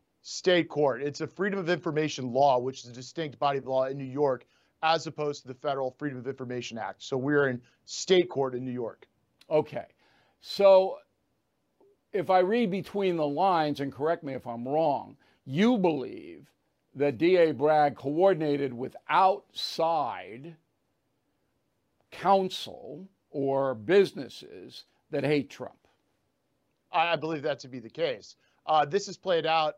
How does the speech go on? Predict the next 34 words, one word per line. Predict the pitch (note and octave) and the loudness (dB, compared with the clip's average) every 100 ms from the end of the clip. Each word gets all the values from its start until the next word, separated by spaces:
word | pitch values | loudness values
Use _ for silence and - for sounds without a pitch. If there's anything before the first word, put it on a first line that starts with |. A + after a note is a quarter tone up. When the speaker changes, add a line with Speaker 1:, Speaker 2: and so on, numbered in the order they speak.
| - | -6
Speaker 1:
over | F3 D#3 | -6 -6
and | D3 D3 | -6 -2
over | E3+ C#3+ | -2 -4
again, | B2+ C3+ C3 C3 A#2 _ E3+ D#3 _ | -6 -8 -8 -10 -16 _ -20 _ _
you | D3 | -4
know, | D3 C#3+ | -2 -2
through | D3+ D3+ | -2 2
all | E3 F3 | 4 4
the | C#3+ C3+ B2+ | 0 -4 -8
targetings | - D3 C#3+ C3 B2+ A#2+ | -6 -4 -4 -8 -10 -10
of, | C#3+ B2 | -10 -6
of | D3+ C3 | -6 -4
President | D3 A#2+ A#2+ A#2 | -2 -4 -6 -2
Trump, | E3 C3+ - _ - | 0 0 -4 _ -6
where | D3+ | -2
it's | D#3 C3 | -2 -2
not | C#3+ F3+ G#3+ C#3 | -2 2 2 0
just | - F3 D#3+ - | 0 0 0 -4
one | C3 E3 | -2 0
entity | D#3 D3 B2+ D3+ | 0 -4 -8 -8
alone | B2+ B2 C#3 C3 | -6 -6 -6 -4
acting | A#2+ B2+ C3 | -6 -6 -10
in | A#2+ | -10
a | |
vacuum. | G#2 C3+ D#3+ - G#2+ F#2+ _ _ - | -4 -2 -2 -4 -16 -20 _ _ -8
You | D3 | 0
have | D#3+ D3+ | 0 0
interests, | D#3+ D#3 D3 B2+ - C#3+ | -10 -8 -8 -8 -10 -8
uh, | |
whether | C3+ C#3 C#3 | -4 -4 -2
it's | C3+ | -4
financial | - C#3+ C#3 C3+ C#3+ D3+ D3 | -6 -4 -4 -4 -6 -8 -4
or | D3 A#2+ | -2 -2
coordinating, | - D3+ D3 C3 A#2+ A#2 | -2 -2 0 -2 -4 -8